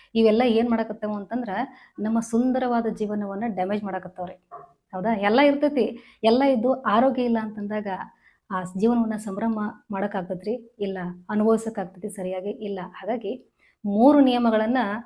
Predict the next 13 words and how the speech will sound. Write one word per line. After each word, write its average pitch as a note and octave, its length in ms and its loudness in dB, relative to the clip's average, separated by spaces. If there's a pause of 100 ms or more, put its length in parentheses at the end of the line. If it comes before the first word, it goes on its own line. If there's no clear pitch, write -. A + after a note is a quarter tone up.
(260)
ನಾವು G3+ 240 -6
ಪಾಲನೆ G3+ 400 0
ಮಾಡೋಣ. F#3 320 -2 (320)
ಬಹಳ A#3+ 240 6
ಸಿಂಪಲ್ A#3+ 400 0
ಆಗಿರ್ತಕ್ಕಂಥವು G#3+ 640 -2
ಅದಾವ್ರಿ. F#3 280 -4 (400)
ಮೊದಲನೇದು A3+ 840 2
ಆಹಾರ. G3 360 0 (800)
ಓಕೆ, A#3 440 -2 (440)
ನಾವು A#3+ 220 2
ತಗೊಳ್ತಕ್ಕಂತಹ B3 920 2
ಆಹಾರ G#3+ 360 2